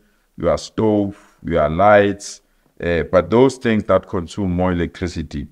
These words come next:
we can automatically and remotely switch them off when we've got, uh, a, a pressure. Thirdly,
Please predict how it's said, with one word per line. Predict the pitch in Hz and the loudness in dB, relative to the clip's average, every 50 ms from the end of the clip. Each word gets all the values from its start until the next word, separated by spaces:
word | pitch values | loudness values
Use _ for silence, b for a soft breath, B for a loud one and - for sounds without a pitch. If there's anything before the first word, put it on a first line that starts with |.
| _ _ | _ _
we | - 92 | -10 -10
can | 87 - 110 92 | -4 -4 -4 -2
automatically | 87 78 - 92 80 82 87 85 - - 80 73 85 85 | -4 -6 -6 -6 -4 -4 -4 -4 -6 -8 -10 -6 -4 -4
and | 82 80 78 | -4 -4 -4
remotely | 78 76 78 82 82 - - 76 73 71 - | -8 -6 -4 -4 -4 -6 -6 -8 -8 -10 -12
switch | _ - 98 95 - 78 | _ -6 -6 -6 -6 -6
them | 78 78 76 | -8 -8 -4
off | 69 80 80 - - _ _ _ _ _ _ _ _ _ _ | -4 -4 -4 -4 -8 _ _ _ _ _ _ _ _ _ _
when | 73 82 85 90 | -4 -2 0 0
we've | 90 87 76 - | -2 -4 -6 -6
got, | 76 73 76 73 - - 78 | -6 -6 -8 -8 -8 -8 -6
uh, | 76 73 71 67 - _ | -6 -6 -6 -8 -10 _
a, | 69 71 69 - - 73 73 | -10 -10 -10 -10 -8 -10 -10
a | |
pressure. | - - - - 90 80 71 62 - - - | -10 -8 -4 -2 -2 -2 -2 -4 -10 -14 -16
Thirdly, | _ - 170 185 175 98 76 73 76 69 - | _ 0 2 2 2 0 -2 -6 -8 -10 -10